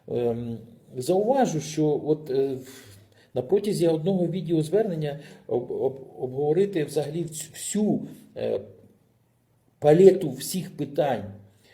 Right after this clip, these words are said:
е, які торкаються і от саме обшуку, ну, просто неможливо. Я так підрахував, що для цього треба було би так десь записати хоча б, м, тридцять три, тридцять п'ять, е, відеозвернень і, е,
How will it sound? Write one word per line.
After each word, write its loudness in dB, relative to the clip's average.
е, -4
які -4
торкаються -2
і -4
от -6
саме -4
обшуку, -4
ну, -2
просто -2
неможливо. 0
Я -4
так -6
підрахував, -6
що -10
для -8
цього -10
треба -2
було -4
би -6
так -6
десь -2
записати -2
хоча -2
б, -2
м, -4
тридцять -6
три, 0
тридцять -6
п'ять, -8
е, -2
відеозвернень 0
і, -6
е, -2